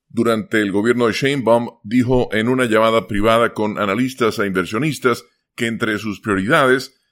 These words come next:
están la reducción del endeudamiento en torno al tres por ciento del Producto Interno Bruto, la disciplina financiera y el apego al Estado de Derecho, indicó la Secretaría de Hacienda en un comunicado.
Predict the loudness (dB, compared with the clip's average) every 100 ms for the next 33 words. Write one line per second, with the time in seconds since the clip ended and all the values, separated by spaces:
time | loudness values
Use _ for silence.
0 | _ -10 -2 0 0 -2 -2 -2 -2 -2
1 | 0 0 -2 -2 -2 -2 -2 -2 -2 -2
2 | -2 -2 -4 -2 -4 -4 -8 -4 -6 -4
3 | -4 -2 -4 -4 -4 -2 -2 0 0 0
4 | 0 -4 -6 _ _ -2 -2 -2 -6 -4
5 | -2 -2 -2 -2 -2 0 0 0 -2 _
6 | _ _ -4 0 0 4 4 4 0 0
7 | 2 4 4 2 0 -4 -4 -4 -4 0
8 | 2 2 0 -2 -4 0 0 0 0 0
9 | 0 -4 -4 -4 -2 -4 -4 -6 -6 -4
10 | 0 0 0 -6